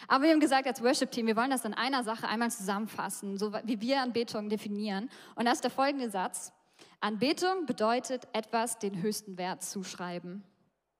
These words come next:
Und ich weiß nicht, wie das in deinem Leben ist, aber ich glaub eigentlich, wenn wir, ähm, Sachen einem hohen Wert zusprechen, dann hat das immer einen extremen Einfluss auf unser ganzes Leben. Wenn du zum Beispiel gesagt hast, „Hey, Familie ist mir wichtig“,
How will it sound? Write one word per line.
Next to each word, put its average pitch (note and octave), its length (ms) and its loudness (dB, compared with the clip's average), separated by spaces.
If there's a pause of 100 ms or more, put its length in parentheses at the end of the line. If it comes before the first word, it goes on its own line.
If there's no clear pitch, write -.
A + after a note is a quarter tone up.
(1500)
Und C4 300 4
ich B3+ 120 2
weiß C4 220 2
nicht, C4+ 180 -2
wie C4 100 0
das D4+ 160 2
in A#3+ 100 -2
deinem C4+ 280 2
Leben D4 280 2
ist, E4 300 0
aber A#3 240 4
ich A#3 160 0
glaub B3 300 2
eigentlich, C4+ 340 0
wenn A#3 180 2
wir, B3+ 300 4 (460)
ähm, A3+ 340 2
Sachen C#4+ 280 2
einem A#3+ 180 2
hohen D#4+ 180 6
Wert C4+ 260 4
zusprechen, D#4 1080 0 (240)
dann A#3+ 160 2
hat D4 140 4
das C4 120 0
immer B3+ 180 0
einen A3+ 100 -2
extremen B3+ 520 -2
Einfluss G#3 600 -4 (100)
auf G#3+ 260 0
unser G3 320 0
ganzes G3+ 480 -4
Leben. F#3+ 380 -2 (220)
Wenn A#3 100 2
du C4 100 4
zum C4+ 120 2
Beispiel C4+ 260 2
gesagt B3 320 -2
hast, B3+ 240 -4
„Hey, B3 180 0
Familie C#4 480 2
ist A3 140 -2
mir G3+ 160 0
wichtig“, B3 640 -2